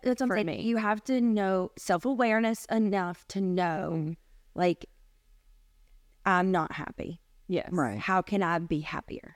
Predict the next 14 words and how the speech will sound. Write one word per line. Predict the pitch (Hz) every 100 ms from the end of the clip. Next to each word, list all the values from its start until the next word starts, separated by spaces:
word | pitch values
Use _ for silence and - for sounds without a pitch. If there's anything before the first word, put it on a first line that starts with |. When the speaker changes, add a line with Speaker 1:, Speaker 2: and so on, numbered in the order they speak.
| -
Speaker 2:
Well, | 196
and | 202
it | 180
hadn't | 170 190 196
even | 185 185
been, | 175
like, | 175 160
a |
full | 156 180 165
year | 160 160 160
yet. | 160 139 -
And | 185
I'm |
like, | 180 160